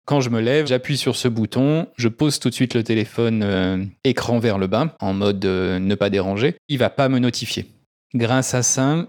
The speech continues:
je sais que je peux être appelé. Il y a une fonction sur I O S, si quelqu'un nous appelle deux fois de suite, à intervalles très proches, la sonnerie va quand même se déclencher.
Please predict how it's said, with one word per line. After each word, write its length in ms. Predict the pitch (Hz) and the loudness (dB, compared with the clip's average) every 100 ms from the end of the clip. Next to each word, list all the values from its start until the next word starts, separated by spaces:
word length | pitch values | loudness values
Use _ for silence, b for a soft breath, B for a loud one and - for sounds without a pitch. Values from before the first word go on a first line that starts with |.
| - - | -10 -4
je 160 | 104 | 0
sais 220 | 98 - 156 | 0 0 0
que 60 | |
je 80 | 127 | 0
peux 120 | 113 | 0
être 180 | 113 - | -2 0
appelé. 320 | 101 117 156 - - | -4 0 0 -2 -2
Il 40 | |
y 20 | |
a 40 | 107 | -2
une 60 | |
fonction 360 | 98 123 117 139 | 0 0 2 0
sur 280 | - 117 104 | 0 0 0
I 120 | 107 | 2
O 60 | 113 | 0
S, 140 | 120 | 0
si 200 | - 120 | -2 -2
quelqu'un 340 | 123 120 131 | 0 0 0
nous 180 | 123 113 | 0 2
appelle 400 | 107 113 110 104 | 0 0 -2 -2
deux 160 | 113 131 | -2 -2
fois 300 | - 151 135 | 0 0 0
de 100 | 117 | 0
suite, 560 | - - 151 - - _ 95 | -2 -2 -4 -4 -14 _ -2
à 80 | |
intervalles 420 | 95 101 98 104 101 | 0 0 0 0 0
très 200 | - 104 | -2 -2
proches, 580 | - 139 151 - - - _ | 0 0 0 -2 -4 -8 _
la 80 | 98 | -2
sonnerie 420 | - 127 120 131 | 0 0 2 2
va 100 | 120 | 0
quand 140 | - | 0
même 120 | 120 110 | -2 0
se 100 | 104 | 0
déclencher. 560 | 104 - 104 101 - | -2 0 0 -2 -6